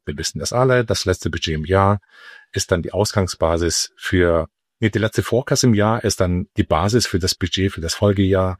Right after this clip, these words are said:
Und wer, glaub ich, eine Weile im Finance unterwegs ist, weiß, wie man das gestaltet. Also ein Forecast ist dann nicht mehr eine Entscheidungsgrundlage, sondern eher Verhandlungsmaterial. Ein echter Businesspartner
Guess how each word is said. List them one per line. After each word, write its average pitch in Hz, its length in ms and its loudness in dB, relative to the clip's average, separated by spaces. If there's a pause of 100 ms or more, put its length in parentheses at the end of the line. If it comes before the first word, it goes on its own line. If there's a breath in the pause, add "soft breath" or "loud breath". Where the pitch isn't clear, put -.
(640 loud breath)
Und 87 500 0 (160)
wer, 92 220 0
glaub 85 220 2
ich, 90 80 -4
eine 87 120 0
Weile 85 180 0
im 85 80 -2
Finance 82 380 -6
unterwegs 80 420 -8
ist, - 260 0 (400 loud breath)
weiß, - 480 -4
wie 78 120 -14
man 76 120 -16
das 69 140 -14
gestaltet. - 440 -10 (800)
Also 92 180 2
ein 85 80 2
Forecast 107 400 0
ist 107 140 0
dann 87 100 4
nicht 101 180 2
mehr 95 140 2
eine 87 160 0
Entscheidungsgrundlage, 92 1040 0 (480 loud breath)
sondern 85 320 0
eher 82 340 -4 (200)
Verhandlungsmaterial. 82 920 -4 (1200 loud breath)
Ein 113 140 -4
echter 147 200 -4
Businesspartner 117 760 -2